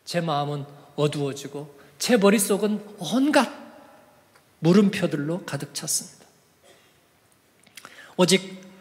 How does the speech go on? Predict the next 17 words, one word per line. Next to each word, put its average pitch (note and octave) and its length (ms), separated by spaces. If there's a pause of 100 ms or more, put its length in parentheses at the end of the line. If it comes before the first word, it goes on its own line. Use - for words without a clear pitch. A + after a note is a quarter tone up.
(140)
하나님의 B3+ 520
사랑의 A3+ 440
절대적인 E3 680
자리, C3+ 380 (720)
십자가 - 520
복음의 D#3+ 460
답이 C#3 300
있었습니다. - 720 (100)
저는 A3+ 300
이를 G#3+ 260
뒤늦게 G3 380
발견했습니다. D3+ 840 (1400)
아들을 A#3+ 680 (640)
우리에게 G3 460
아낌없이 D#4 640
내어주신 G3 480
하나님은 G3+ 540